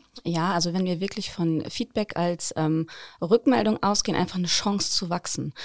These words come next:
Also eine Chance aus Erfahrungen zu wachsen, eine Chance aus anderen Perspektiven zu wachsen und zu gucken, hey, ähm, was kann mir helfen,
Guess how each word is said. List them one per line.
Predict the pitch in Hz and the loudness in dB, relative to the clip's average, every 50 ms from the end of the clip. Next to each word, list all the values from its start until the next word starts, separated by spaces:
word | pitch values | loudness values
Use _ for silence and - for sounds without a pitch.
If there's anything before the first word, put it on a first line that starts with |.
| - - - | -14 -6 -2
Also | - 190 180 185 | 0 0 2 2
eine | 175 | 2
Chance | - - - - 233 214 208 - | 2 2 2 2 0 0 -2 -2
aus | 185 - | -2 -2
Erfahrungen | - - - - - 233 226 226 214 214 202 202 196 | -2 -4 -4 -4 0 0 0 2 2 0 0 0 0
zu | - - - 190 | 0 -2 0 0
wachsen, | 190 190 190 - - - 196 | 0 0 0 -2 -4 -4 -2
eine | 180 170 | -2 -2
Chance | 175 - - 208 196 196 - | -2 -2 0 0 -2 -2 -2
aus | - - - | -4 -4 -2
anderen | - 190 180 180 180 | -2 0 0 -2 -2
Perspektiven | - - 190 - - 190 - - - - 220 208 196 190 180 | -2 -4 -6 -4 -4 -8 -4 -4 -4 -2 0 0 0 0 0
zu | - - - 180 185 | 0 0 -2 0 0
wachsen | 208 214 - - - - 208 | -2 -2 0 -2 -2 0 0
und | 185 180 180 180 | 0 0 -2 -2
zu | - - 202 | -2 -4 -2
gucken, | - - 220 220 - 202 | -2 -4 -4 -2 -2 -4
hey, | 196 208 208 202 196 196 196 - - - - - - - | -2 0 0 0 0 -2 -4 -6 -12 -14 -16 -14 -2 0
ähm, | 208 196 190 190 185 - _ _ _ _ _ - - - _ | 2 2 2 0 -2 -4 _ _ _ _ _ -16 -16 -14 _
was | - - - - - 165 165 202 220 - - - - - | -12 -10 -10 -10 -2 2 2 2 2 2 0 0 0 0
kann | - - - 202 190 190 190 180 175 - - - | -2 -2 -2 0 2 2 2 2 0 0 -2 -2
mir | - - 185 196 214 240 247 247 | 0 2 4 4 6 4 4 4
helfen, | 247 226 - - 208 208 202 214 226 226 - - 247 233 233 247 | 2 0 -2 0 2 4 4 4 2 2 2 2 4 4 4 2